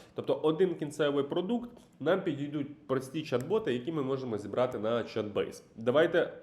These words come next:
продовжимо. Data Sources. Окей. Беремо наш сайт.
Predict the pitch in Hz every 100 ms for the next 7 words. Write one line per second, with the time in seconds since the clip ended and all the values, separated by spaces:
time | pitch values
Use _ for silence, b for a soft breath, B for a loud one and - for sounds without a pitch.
0 | - - 139 123 101 95 95 - - B
1 | B B 107 160 185 180 - 131 123 123
2 | 147 139 - - - _ _ - - 127
3 | 120 104 101 - B B B 107 120 151
4 | 185 185 120 127 139 - 98